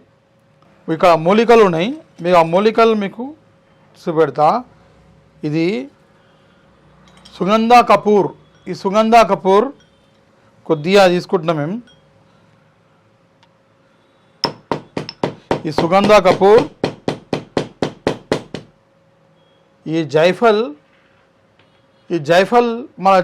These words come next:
చాలా మటుకి బిర్యానీలో, మసాలాలో వాడతారండి ఈ జాయ్‌ఫల్. ఈ జాయ్‌ఫల్ ఇవి ఘనంగా మీరు బెనిఫిట్ తెలుసుకుంటే ఎన్నో బెనిఫిట్స్ ఉన్నాయి జాయ్‌ఫల్ నుంచి.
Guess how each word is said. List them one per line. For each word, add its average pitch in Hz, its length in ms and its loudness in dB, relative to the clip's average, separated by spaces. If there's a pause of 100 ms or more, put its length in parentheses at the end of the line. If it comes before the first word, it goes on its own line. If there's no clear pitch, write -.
(100)
చాలా 190 300 4
మటుకి 220 320 0 (100)
బిర్యానీలో, 196 560 2 (680)
మసాలాలో 220 480 4
వాడతారండి 170 520 2 (480)
ఈ 160 140 -10
జాయ్‌ఫల్. 156 340 -2 (760)
ఈ - 20 0 (100)
జాయ్‌ఫల్ 226 460 4 (1160)
ఇవి 214 160 2 (520)
ఘనంగా 226 340 4 (180)
మీరు 190 200 0 (800)
బెనిఫిట్ 214 420 0
తెలుసుకుంటే 202 440 2 (880)
ఎన్నో 226 260 2 (300)
బెనిఫిట్స్ 220 420 0
ఉన్నాయి 165 220 -4 (420)
జాయ్‌ఫల్ 196 380 2
నుంచి. 175 200 -12